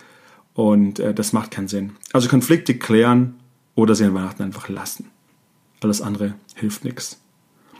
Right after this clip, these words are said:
Fünftens, fünfte und letzte Idee von mir: Erwartungen, die Erwartungen an Weihnachten. Erwartungen mal realistisch einschätzen und nicht in dem perfekten Leben.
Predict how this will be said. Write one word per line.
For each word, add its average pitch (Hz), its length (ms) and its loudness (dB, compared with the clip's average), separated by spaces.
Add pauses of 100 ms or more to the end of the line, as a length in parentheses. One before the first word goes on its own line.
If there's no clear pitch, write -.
(420)
Fünftens, - 960 2 (760)
fünfte 165 300 0
und 123 80 4
letzte 165 500 2
Idee 156 580 -2
von 147 220 -4
mir: 180 380 0 (720)
Erwartungen, 127 800 0
die 117 100 0
Erwartungen 123 640 0
an 101 220 -2
Weihnachten. 95 680 -12 (840)
Erwartungen 123 640 2
mal 113 320 2
realistisch 123 1160 0 (180)
einschätzen 117 760 -2
und 113 240 2
nicht 135 280 0
in 120 160 4
dem 113 100 4
perfekten - 680 -6
Leben. 98 460 -8